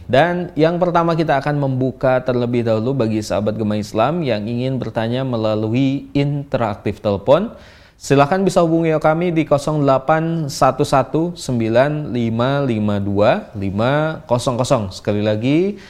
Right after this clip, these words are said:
kami akan membuka terlebih dahulu untuk Anda, sahabat Gema Islam dan juga pendengar Radio Riyadul Jannah yang ingin menghubungi kami untuk bertanya secara interaktif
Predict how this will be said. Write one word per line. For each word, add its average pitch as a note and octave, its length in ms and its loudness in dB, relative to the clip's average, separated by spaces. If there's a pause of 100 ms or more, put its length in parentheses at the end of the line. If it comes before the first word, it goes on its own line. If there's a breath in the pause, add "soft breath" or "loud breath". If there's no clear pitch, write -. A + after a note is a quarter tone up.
(140 loud breath)
kami C3 320 0
akan B2+ 160 -2
membuka A#2 380 0
terlebih A#2+ 340 -2
dahulu A#2+ 300 0
untuk A#2+ 260 -4
Anda, A#2+ 480 0
sahabat B2 240 -4
Gema A#2 240 0
Islam C3+ 320 0
dan A2+ 240 2
juga A2+ 160 -2
pendengar A2 400 -2
Radio G#2+ 320 0
Riyadul G#2 400 0
Jannah G#2 400 0
yang G#2+ 320 0
ingin D3+ 640 -2
menghubungi B2 420 0
kami A#2+ 320 -2
untuk A#2+ 320 -4
bertanya B2 560 0
secara A#2 400 -2
interaktif A2+ 560 -2